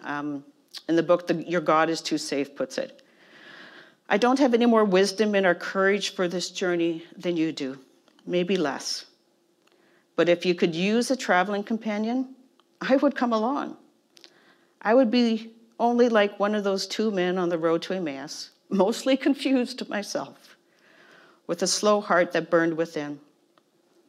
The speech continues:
Maybe together we would be able to discern Christ on the road beside us." That is the journey we are called to do, to be traveling companions with each other,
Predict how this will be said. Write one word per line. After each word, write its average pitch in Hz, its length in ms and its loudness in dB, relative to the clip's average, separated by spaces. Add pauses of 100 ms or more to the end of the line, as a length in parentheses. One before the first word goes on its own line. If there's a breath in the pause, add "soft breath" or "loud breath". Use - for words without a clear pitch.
(200)
Maybe 190 360 2
together 147 640 -4 (500)
we 156 140 0
would 156 180 0
be 151 100 2
able 156 260 2
to - 120 -8
discern 156 460 -4
Christ - 600 -8 (540 soft breath)
on 147 120 -6
the 156 80 -4
road 135 500 -6 (260)
beside 123 420 -12
us." - 320 -14 (920 soft breath)
That 156 300 -4
is 190 200 -8
the 202 120 -6
journey 143 500 -10 (360)
we 147 100 -10
are 156 60 -12
called 156 340 -6
to 156 100 -8
do, 143 300 -8 (640 loud breath)
to 196 80 -6
be 208 160 0
traveling 208 480 2
companions 214 640 -2
with 196 120 -6
each 208 200 -2
other, 151 320 0